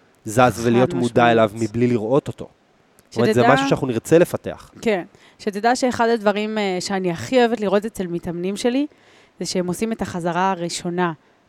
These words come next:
Speaker 2: בטכניקה פחות טובה, ואז פתאום את החזרה השנייה בעצמם, הם פשוט מתקנים.
Speaker 1: באותו סט.
Speaker 2: וואו, ואז אתה רואה את החזרה הראשונה, הם הבינו, הם הרגישו שזה לא נכון, עשו את החזרה השנייה מהממת, ואני כאילו נמסה.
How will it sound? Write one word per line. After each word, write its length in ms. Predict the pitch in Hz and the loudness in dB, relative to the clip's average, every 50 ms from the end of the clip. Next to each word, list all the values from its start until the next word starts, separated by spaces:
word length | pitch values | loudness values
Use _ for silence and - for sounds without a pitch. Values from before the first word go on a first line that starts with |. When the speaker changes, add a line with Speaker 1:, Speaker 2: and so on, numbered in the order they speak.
| _ - | _ -10
Speaker 2:
בטכניקה 480 | 185 _ - 190 - 202 202 175 180 - | -8 _ -4 -4 -2 -4 -6 -6 -6 -8
פחות 340 | _ 180 - - 208 233 | _ -8 0 2 0 2
טובה, 260 | - 285 277 269 320 339 381 _ _ _ _ _ _ _ | 4 2 2 2 2 0 0 _ _ _ _ _ _ _
ואז 240 | 180 175 185 214 196 _ | 0 2 2 2 0 _
פתאום 240 | - 214 - 247 233 | -6 -2 -2 -2 -2
את 60 | - | -2
החזרה 400 | 185 - 180 170 160 170 160 196 | -4 -4 -4 -2 -2 2 2 2
השנייה 380 | 226 208 - - 185 185 220 220 | 2 2 0 0 2 2 2 2
בעצמם, 500 | 208 185 175 170 _ - 214 208 196 180 | 0 -2 -2 -2 _ 0 0 0 2 2
הם 80 | 170 165 | 0 -2
פשוט 280 | - 175 - - 214 - | -4 -4 -2 -4 -4 -2
מתקנים. 400 | 226 220 - 202 - - 139 135 | -4 -4 -4 -6 2 4 4 6
Speaker 1:
באותו 160 | 131 - - | 8 6 6
סט. 360 | 302 320 - 120 107 - - - - | 6 6 4 2 2 0 -8 -6 0
Speaker 2:
וואו, 480 | 240 262 294 285 262 214 190 180 175 165 | 6 6 6 8 8 6 4 4 4 2
ואז 240 | 190 196 220 233 | 2 2 2 2
אתה 160 | 254 - - 214 | 0 0 0 2
רואה 180 | 185 196 220 | 4 4 4
את 120 | 240 _ 226 | 4 _ -2
החזרה 260 | 185 202 190 196 208 | -2 0 0 2 0
הראשונה, 320 | 202 196 185 - 240 320 370 370 - _ _ | 0 0 -4 0 2 2 2 0 -2 _ _
הם 140 | 202 202 196 | -2 0 0
הבינו, 400 | 185 170 214 233 226 208 185 185 | 0 0 0 0 2 2 0 0
הם 120 | 202 196 190 | 0 0 0
הרגישו 400 | 175 180 170 175 240 - - 214 | 0 -2 -2 -4 -2 -2 -2 -2
שזה 260 | 185 202 180 180 175 | 0 0 0 2 2
לא 140 | 175 185 180 | 2 2 0
נכון, 400 | 170 - 113 - 311 320 311 - | 0 -2 2 4 4 4 4 2
עשו 180 | 190 - - | -2 -2 -2
את 80 | 220 226 | -2 -2
החזרה 400 | 220 - 208 180 180 180 190 190 | -2 -2 0 0 0 2 2 0
השנייה 380 | 196 - - 190 180 180 175 | 0 -2 -4 -4 -4 -4 -4
מהממת, 600 | 170 175 175 170 165 202 226 233 233 226 220 - - | -4 -4 -6 -4 -2 -2 0 2 0 0 -2 -4 -8
ואני 300 | 175 170 170 175 185 185 175 | -6 -6 -4 -4 -4 -6 -6
כאילו 400 | - 190 180 170 170 175 175 175 - 190 196 175 _ _ _ - | -6 -6 -4 -2 -2 -4 -4 -6 -10 -18 -20 -20 _ _ _ -6
נמסה. 260 | 185 180 160 - - | -4 -4 -4 -6 -8